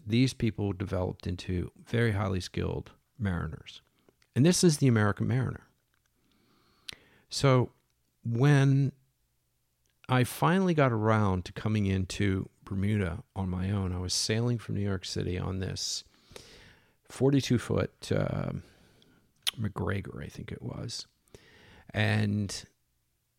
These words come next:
when you come into Saint George's, there's a, there's this light out there,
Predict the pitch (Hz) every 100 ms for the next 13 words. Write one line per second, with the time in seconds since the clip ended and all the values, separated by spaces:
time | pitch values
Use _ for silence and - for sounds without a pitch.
0 | _ _ _ 127 185 117 120 120 - 147
1 | 147 123 - - - 98 - 92 98 98
2 | - - 87 90 92 82 - - - 104
3 | 104 104 90 92 92 - - - -